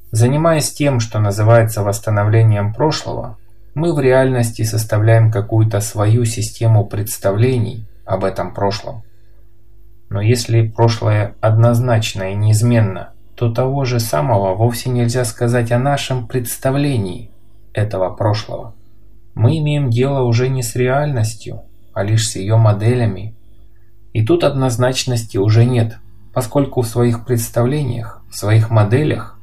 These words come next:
мы можем ошибаться. Пусть даже речь идёт о моделях однозначного прошлого. Более того, раз мы имеем дело с моделями и версиями, которые могут оказаться и ошибочными, то необходимо учитывать, что модели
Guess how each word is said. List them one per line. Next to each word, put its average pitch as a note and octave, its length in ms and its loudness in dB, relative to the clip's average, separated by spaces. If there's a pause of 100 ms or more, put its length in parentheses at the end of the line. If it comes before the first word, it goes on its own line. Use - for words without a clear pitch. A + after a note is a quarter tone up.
мы A#2 200 4
можем A#2+ 360 2
ошибаться. B2 640 -2 (960)
Пусть F3+ 240 4
даже C3 360 4
речь B2 260 2
идёт A2+ 500 2 (120)
о G2+ 100 0
моделях A2 600 2
однозначного G2+ 880 -2
прошлого. - 560 -10 (800)
Более D3+ 420 4
того, A#2+ 520 2 (220)
раз A#2 360 2
мы A#2+ 140 2
имеем A#2 360 4
дело A2 300 6
с - 160 -4
моделями A#2 720 2
и F#2+ 40 -4
версиями, A#2+ 720 0
которые A2 380 0
могут G#2+ 340 4
оказаться G#2 560 0
и G2+ 120 -2
ошибочными, A2 920 -2 (420)
то - 100 -2
необходимо C3+ 680 0
учитывать, G#2+ 560 -2
что - 220 -4
модели A#2 680 2